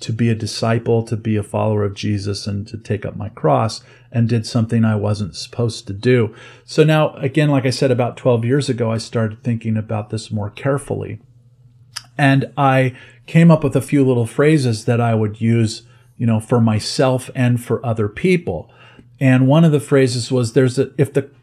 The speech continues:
if the cross is God's solution to my problems, not just forgiveness, but the thing that made me do it in the first place, then there's a cross for everything."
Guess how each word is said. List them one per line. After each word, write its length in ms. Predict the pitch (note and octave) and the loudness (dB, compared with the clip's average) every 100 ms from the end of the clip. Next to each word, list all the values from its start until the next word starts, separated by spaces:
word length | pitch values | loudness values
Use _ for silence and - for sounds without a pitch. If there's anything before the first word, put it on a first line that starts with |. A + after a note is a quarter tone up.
| - | 0
if 300 | D3+ F3+ - | 2 2 0
the 100 | F3 | -4
cross 800 | - - F#3+ D3 G#2 G#2+ - - | -4 -2 2 2 -2 -8 -16 -8
is 220 | B2 A2+ C3 | -4 -4 -2
God's 680 | C3 B2+ C3 B2+ - - | -4 0 -2 -2 -8 -16
solution 960 | - - A#2 B2 D3+ D3 A2 G#2 G#2 A2+ _ | -10 -4 0 2 2 0 -4 -6 -10 -14 _
to 560 | - - A#2+ A2+ G#2+ - _ _ _ _ _ _ _ _ _ - - - | -10 -4 0 0 -2 -6 _ _ _ _ _ _ _ _ _ -20 -20 -8
my 300 | F#3+ A#2 A#2+ | 0 2 2
problems, 800 | A#2 C3 B2+ A#2 F#2 - - - - | 2 2 2 0 -4 -12 -20 -14 -2
not 240 | A2+ B2 | -2 -2
just 300 | - D#3+ - | -2 -4 -4
forgiveness, 720 | - - B2+ D3+ C#3+ G#2+ F#2+ - | -10 -8 -2 0 0 -2 -6 -10
but 200 | A#2 - | -12 -10
the 80 | A2+ | -10
thing 360 | - A2+ A2 | -4 -2 0
that 200 | A2 - _ - | -2 -6 _ -8
made 260 | B2 A#2+ A2+ | -4 -2 0
me 120 | A2+ | 0
do 180 | A2 A2 | 0 -4
it 80 | G#2 | -4
in 100 | G#2 | -6
the 60 | |
first 320 | G#2+ B2 A#2+ - | -6 -8 -8 -12
place, 320 | F#2 - - - - _ _ | -14 -14 -20 -20 -20 _ _
then 240 | B2+ B2+ C3 | 2 4 6
there's 260 | C#3+ D3 | 4 4
a 60 | E3 | 2
cross 520 | - - D#3 C#3+ - | -4 -4 -2 -2 -4
for 240 | - C3+ C#3+ | 0 2 4
everything." 600 | D3 A#2+ G2+ G#2+ - | 4 2 0 -6 -8